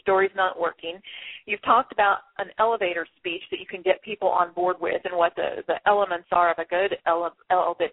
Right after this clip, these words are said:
elevator speech, not fact-based, but you provide an emotional connection. What are some of the other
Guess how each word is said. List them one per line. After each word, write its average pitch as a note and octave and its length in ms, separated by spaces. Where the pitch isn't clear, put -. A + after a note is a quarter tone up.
elevator G3 480
speech, E3 280
not F3+ 260
fact-based, F3 680
but D#3 260
you F#3 200
provide F#3+ 260
an - 280
emotional F#3+ 440
connection. F#3+ 400
What A#4 120
are C5 160
some F4 100
of C#4+ 80
the E3 160
other G3+ 240